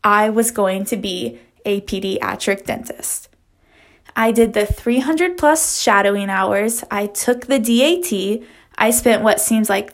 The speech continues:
thousands of dollars on prep materials and application fees. But for some reason, I felt drawn to that building on that particular day. As I was sitting there, Mister Wood, the head of the education department,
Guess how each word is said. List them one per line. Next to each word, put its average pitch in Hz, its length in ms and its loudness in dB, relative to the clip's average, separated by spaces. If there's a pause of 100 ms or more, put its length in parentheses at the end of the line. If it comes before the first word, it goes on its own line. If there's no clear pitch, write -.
(140)
thousands 320 460 4
of 226 140 2
dollars 226 540 6
on 226 180 4
prep - 320 2
materials 202 640 2
and 214 120 -2
application 214 680 -2
fees. - 460 -8 (800)
But 254 180 0
for 262 160 0
some 359 320 -2
reason, 214 640 -2 (420)
I 285 140 4
felt 302 320 0
drawn 139 520 2
to 220 120 -8
that 208 220 0
building 202 360 0
on 208 180 -2
that 202 200 -2
particular 214 580 -4
day. - 340 -10 (800)
As 240 140 2
I 240 80 4
was 240 220 0
sitting 262 260 0
there, 214 320 0 (480)
Mister 254 300 0
Wood, 214 360 2 (460)
the 240 120 4
head 269 220 4
of 233 80 2
the - 140 0
education 233 500 -2
department, 202 540 -4